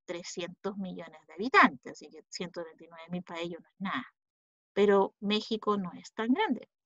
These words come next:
¿cierto? Eh, entonces, eh,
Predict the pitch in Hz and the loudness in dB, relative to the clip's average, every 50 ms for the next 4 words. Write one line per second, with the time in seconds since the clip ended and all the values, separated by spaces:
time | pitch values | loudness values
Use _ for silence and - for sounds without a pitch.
0 | _ _ - - 214 208 - _ - 233 277 - _ _ _ _ _ _ _ _ | _ _ -2 -2 -2 -2 -2 _ -12 -16 -16 -16 _ _ _ _ _ _ _ _
1 | _ - - 196 196 202 190 180 175 - - 190 196 226 240 247 - 254 247 233 | _ -6 -2 0 0 0 0 -2 -4 -6 -8 -4 -2 -2 -2 -2 -2 -2 -4 -4
2 | - - _ _ _ _ _ _ _ - - 214 214 208 202 - | -6 -12 _ _ _ _ _ _ _ -2 2 2 4 4 2 -2